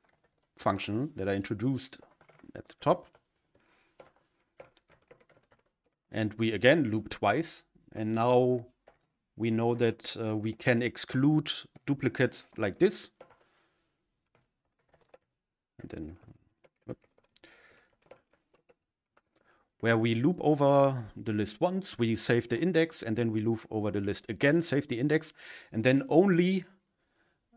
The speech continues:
not only when the index, indices are different, but also, uh, essentially excluding one side of this,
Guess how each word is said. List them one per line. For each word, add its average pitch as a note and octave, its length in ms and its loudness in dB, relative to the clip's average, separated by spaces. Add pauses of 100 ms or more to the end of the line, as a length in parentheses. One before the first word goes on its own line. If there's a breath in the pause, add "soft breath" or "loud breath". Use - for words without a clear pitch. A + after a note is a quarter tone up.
(440)
not C#3 220 2
only C#3+ 260 6
when B2+ 220 4
the B2 360 4
index, C3+ 480 2
indices C3+ 540 0
are G2+ 180 -6 (120)
different, F#3 440 0
but A2 140 0
also, D#3 640 0 (720 soft breath)
uh, A2+ 260 -2 (340)
essentially A2+ 840 -2 (120)
excluding B2 840 2
one B2+ 180 6
side A#2+ 360 4
of A#2 240 -2
this, - 320 -4